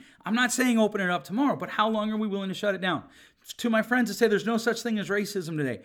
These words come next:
how in the world do you say that and just go online? Right? So there's videos. There's a video online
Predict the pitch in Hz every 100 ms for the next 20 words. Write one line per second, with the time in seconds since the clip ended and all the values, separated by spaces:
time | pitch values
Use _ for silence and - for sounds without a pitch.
0 | - - - 262 277 269 269 254 202 202
1 | 233 180 180 165 143 _ _ _ - 185
2 | 190 175 - 226 226 196 165 170 151 196
3 | - 208 180 160 156 113 98 175 214 214
4 | - 233 214 254 165 233 220 190 233 214
5 | 160 202 208 196 185 165 160 160 160 156
6 | 147